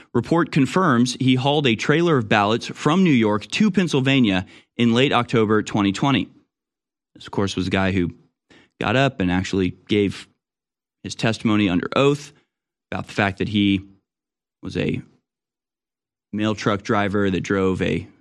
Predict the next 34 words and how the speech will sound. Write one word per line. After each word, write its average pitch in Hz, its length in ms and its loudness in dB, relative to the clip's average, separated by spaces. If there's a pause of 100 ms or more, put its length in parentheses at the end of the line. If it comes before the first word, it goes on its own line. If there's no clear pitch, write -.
(760)
giant 101 280 -2
truck 104 260 -4
of 85 140 -8
ballots 104 580 -2 (380)
from 104 180 0
New 98 80 0
York 98 240 0
to - 60 -20
Pennsylvania, 117 720 0 (640)
and 113 100 -4
described 110 560 -2
how 98 380 0 (560)
he - 60 -14
was 101 80 -12
sort 117 100 0
of 95 100 -4
baffled 117 460 0
at 101 180 -2
the 98 140 -2
whole 120 220 -2
process, 131 600 -2
how 98 340 -2 (420)
the - 120 -8 (220)
typical 117 400 -2
way 123 220 2
that 107 160 -2
he 123 160 0
would 98 260 -2 (880)
deliver 107 600 0 (960)
a - 40 -12
truck - 280 -4
of 98 100 -2
mail 107 440 0
was 90 500 -4